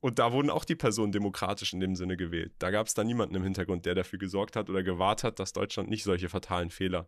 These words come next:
auf wirtschaftlicher Ebene macht. Da wollen wir sowieso aber mal einen Podcast separat zu machen, um, um uns anzuschauen, ob man das überhaupt so behaupten kann. Was bringen die Statistiken mit sich? So, jetzt, jetzt bin ich ein bisschen abgedriftet.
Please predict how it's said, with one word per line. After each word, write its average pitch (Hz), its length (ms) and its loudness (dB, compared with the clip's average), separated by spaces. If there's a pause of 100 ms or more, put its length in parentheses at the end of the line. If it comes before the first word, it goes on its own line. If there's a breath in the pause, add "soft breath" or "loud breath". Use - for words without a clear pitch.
(420 loud breath)
auf 95 160 -2
wirtschaftlicher 127 520 0
Ebene 123 200 -2
macht. 120 260 -2
Da 101 100 2
wollen 120 200 4
wir 120 60 4
sowieso 107 300 0
aber 101 160 2
mal 98 120 2
einen 95 260 0 (480 loud breath)
Podcast 110 440 -2
separat 101 440 -2
zu - 140 0
machen, 104 300 -2
um, 101 180 -4
um 107 160 -2
uns 98 100 -2
anzuschauen, 95 540 -4
ob - 140 -6
man 98 120 -2
das 95 140 -2
überhaupt 95 260 -2
so 98 120 -4
behaupten 87 580 -6
kann. 76 300 -6 (280 loud breath)
Was 104 180 -2
bringen 110 260 2
die 101 80 -2
Statistiken 95 680 -4
mit 85 120 -6
sich? - 220 -10
So, 107 240 2 (420 loud breath)
jetzt, - 240 -2
jetzt 113 180 0
bin 143 100 2
ich 135 80 0
ein 131 60 0
bisschen 123 220 0
abgedriftet. 151 720 0